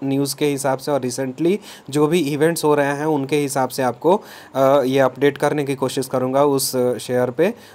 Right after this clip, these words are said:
और आपको अपडेटेड रखूँगा। तो अगर आपने इस चैनल को सब्सक्राइब नहीं किया तो आप चा-, चैनल को सब्सक्राइब कर, कर दीजिए। और, अ, अगर आपको कुछ भी डाउट रहेगा तो आप लोग मुझे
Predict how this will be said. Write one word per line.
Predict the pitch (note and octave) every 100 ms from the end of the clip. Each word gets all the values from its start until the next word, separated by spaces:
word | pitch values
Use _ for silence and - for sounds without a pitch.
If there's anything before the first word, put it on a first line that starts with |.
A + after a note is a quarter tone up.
| -
और | C#3+
आपको | C3 B2 B2 E3+ G#3
अपडेटेड | C3 C3 B2 A#2+ A2+
रखूँगा। | A2 - A2+ A2 G#2+ - - -
तो | D#3
अगर | D#3 D#3+
आपने | D#3 D#3+
इस | D#3 -
चैनल | D3 D3
को | D3
सब्सक्राइब | C#3 B2 C#3+ C#3 C3+
नहीं | C#3+ C#3+
किया | C#3 C#3
तो | C#3
आप | A#2+
चा-, | - B2 A#2
चैनल | B2 A#2+
को | B2
सब्सक्राइब | B2 A#2 - B2+ C3+
कर, | C3+ C#3 C#3 B2+ A2+ A2+ -
कर | C3
दीजिए। | A#2+ A#2+ E3 - - - -
और, | C#3 C#3
अ, | - B2 B2 B2 B2+ B2
अगर | C3 C3+
आपको | C3+ C3+
कुछ | C3 A#2
भी | B2+
डाउट | B2 A#2+
रहेगा | A#2+ C#3 G3
तो | F3
आप | B2
लोग | A#2+
मुझे | A#2+ A2+ E3+